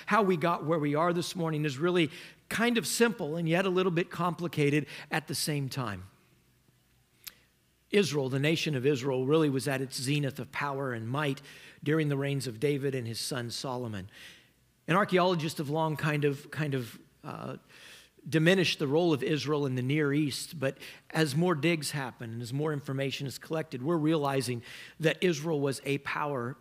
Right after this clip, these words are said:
player in the Near East in that period of time. People from all around the world, just as the Bible said,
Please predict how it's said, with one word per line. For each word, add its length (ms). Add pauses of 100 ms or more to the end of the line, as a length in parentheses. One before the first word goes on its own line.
player 420 (280)
in 160
the 60
Near 300
East 320
in 100
that 200
period 280
of 120
time. 340 (580)
People 240
from 160
all 200
around 200
the 80
world, 280
just 200
as 100
the 60
Bible 320
said, 360